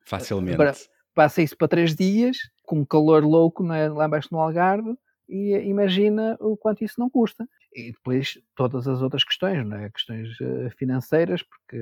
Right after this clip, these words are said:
Speaker 2: nunca há assim grandes orçamentos para, para pagar aos fotógrafos. Aliás, tu vês, tu se fores ver a um, um concerto, a um festival, se olhares ali para, para a zona do, do, do pit, portanto aquela zona em frente ao palco, como, como sabes,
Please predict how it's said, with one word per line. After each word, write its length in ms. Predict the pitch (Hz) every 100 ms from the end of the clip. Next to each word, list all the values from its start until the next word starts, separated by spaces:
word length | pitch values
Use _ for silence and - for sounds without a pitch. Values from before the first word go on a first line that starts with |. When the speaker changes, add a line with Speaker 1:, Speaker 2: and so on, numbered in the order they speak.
| 113
Speaker 2:
nunca 300 | 120 120 117
há 40 |
assim 280 | 117 - 131
grandes 280 | 123 127 120
orçamentos 640 | 113 - 127 123 120 - _
para, 420 | 123 120 123 - _
para 280 | 123 120 123
pagar 220 | 127 123
aos 120 | 123
fotógrafos. 840 | - - 196 196 196 180 - 190 - _ _ _
Aliás, 540 | 123 131 131 135 120 -
tu 180 | -
vês, 440 | 127 175 147 - - _
tu 160 | 110
se 240 | 110 - 120 117 -
fores 180 | 131 120
ver 140 | 131 139
a 80 |
um, 480 | 147 151 156 156 160
um 80 | 165
concerto, 520 | - 165 - 175 160
a 40 | 135
um 40 |
festival, 540 | - - 143 131 113 - _ _
se 160 | _
olhares 260 | 117 127 143
ali 160 | 147 143
para, 240 | 160 156
para 120 | -
a 40 | 143
zona 380 | 151 151 165
do, 480 | 156 156 156 151 156
do, 180 | 170 156
do 120 | 151
pit, 240 | 151 170 220 - _
portanto 140 | 104
aquela 180 | - 113
zona 160 | 113 117
em 60 |
frente 200 | 120 123 - 135
ao 140 | 135 131
palco, 320 | 135 175 _ _
como, 300 | 120 120 127
como 160 | 135 127
sabes, 340 | 139 151